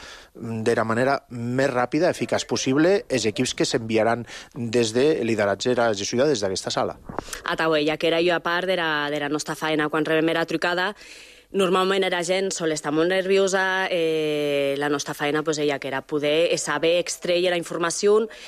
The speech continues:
Speaker 2: eh, poder calmar que era persona ta que mos dongue, eh, tot lo que nosaltres hem de besuny.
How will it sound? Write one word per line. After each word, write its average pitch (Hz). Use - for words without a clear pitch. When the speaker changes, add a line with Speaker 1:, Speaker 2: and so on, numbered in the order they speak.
Speaker 2:
eh, 170
poder 165
calmar 170
que 185
era 175
persona 180
ta 190
que 185
mos 175
dongue, 170
eh, 147
tot 175
lo 180
que 185
nosaltres 165
hem 143
de 139
besuny. 127